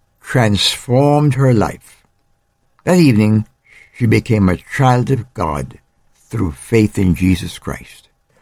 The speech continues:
Her story never grows old.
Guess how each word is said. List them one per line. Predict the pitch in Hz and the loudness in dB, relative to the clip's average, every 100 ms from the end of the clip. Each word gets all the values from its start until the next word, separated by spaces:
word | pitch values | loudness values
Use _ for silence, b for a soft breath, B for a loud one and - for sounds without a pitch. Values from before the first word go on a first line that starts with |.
| _ - | _ -2
Her | 165 | -2
story | 131 - 104 104 95 _ _ _ _ _ 107 | 0 0 2 2 0 _ _ _ _ _ -2
never | 117 85 82 | 0 0 -2
grows | 85 78 - | -2 -2 -4
old. | 76 85 120 131 | -6 -2 -2 -4